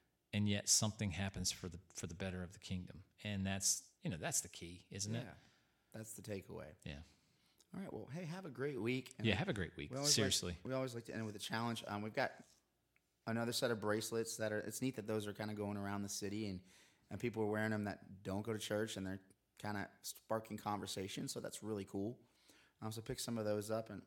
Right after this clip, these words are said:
Speaker 2: also challenge this week. Um, hey, just be a better dad, okay?
Speaker 1: <laughs>
Speaker 2: Be a
Speaker 1: Oh my
Speaker 2: better dad.
Speaker 1: goodness
Speaker 2: We know
Speaker 1: gracious.
Speaker 2: sometimes you get that when you come to church. It's like, "This
Speaker 1: Nah,
Speaker 2: is for
Speaker 1: it's
Speaker 2: you, dads."
Speaker 1: I mean, you know, that, that's, <laughs> that's,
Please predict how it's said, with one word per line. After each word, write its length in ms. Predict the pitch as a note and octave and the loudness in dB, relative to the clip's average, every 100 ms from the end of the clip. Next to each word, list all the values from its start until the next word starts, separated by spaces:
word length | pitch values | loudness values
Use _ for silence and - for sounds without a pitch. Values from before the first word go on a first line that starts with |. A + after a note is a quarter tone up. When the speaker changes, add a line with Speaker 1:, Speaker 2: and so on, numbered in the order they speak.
| - | -6
Speaker 2:
also 220 | G#2+ - | -6 -4
challenge 420 | G#2 - G#2 G#2 G#2 | -6 -4 -2 -4 -6
this 160 | G2 | -6
week. 300 | G2 A#2 - - - - | -4 -4 -6 -18 -20 -4
Um, 400 | G#2+ G2+ F#2+ F#2 - _ - - _ _ _ | 0 2 0 -4 -8 _ -14 -14 _ _ _
hey, 360 | F#2+ A2+ G#2 F2+ | -2 2 2 0
just 320 | G#2+ G#2 - - _ _ _ _ _ _ _ | -4 -4 -6 -18 _ _ _ _ _ _ _
be 160 | D#3+ G3 | 10 10
a 60 | |
better 240 | F3 D3 A#2 | 12 10 10
dad, 360 | G#2+ G2+ F#2 | 6 8 6
okay? 380 | E2+ G#2+ F#2+ G2 - - - | 4 4 6 4 0 -4 8
Speaker 1:
<laughs> 80 | D#3+ - - - - - - | 8 8 6 4 -2 -4 4
Speaker 2:
Be 120 | C3+ | 4
a 40 | |
Speaker 1:
Oh 20 | B2 | 6
my 60 | B2 | 6
Speaker 2:
better 180 | B2 C3 | 6 6
dad. 160 | - | 6
Speaker 1:
goodness 140 | B2 - - | 2 -4 2
Speaker 2:
We 100 | D#3 E3 | 8 12
know 80 | |
Speaker 1:
gracious. 140 | F#3+ F#3 D#3+ | 12 12 6
Speaker 2:
sometimes 360 | - D3 C#3+ A2+ | 8 10 10 8
you 40 | |
get 240 | G2+ B2 A2+ | 6 6 8
that 120 | G#2+ | 6
when 80 | A2+ | 4
you 60 | |
come 120 | A2+ | 0
to 60 | A2 | -2
church. 240 | G2 A2 | 2 2
It's 80 | G#2+ | 4
like, 200 | G#2+ G2 | 4 6
"This 120 | B2 | 6
Speaker 1:
Nah, 80 | G#2 F#2+ | 8 8
Speaker 2:
is 40 | |
for 60 | C#3+ | 8
Speaker 1:
it's 80 | D#3 | 8
Speaker 2:
you, 60 | |
dads." 480 | B2+ B2 A2+ A2+ - | 8 8 8 8 6
Speaker 1:
I 80 | C#3 | 8
mean, 380 | D#3+ E3+ E3 D#3+ - - | 10 10 10 6 -4 4
you 140 | D#3+ | 10
know, 180 | D3+ C3+ | 12 12
that, 300 | C#3 D3+ - | 12 10 10
that's, 380 | E3 E3+ - - E4+ | 10 12 8 6 -2
<laughs> 140 | - - | -6 4
that's, 460 | D#3+ D#3 - - | 4 6 4 2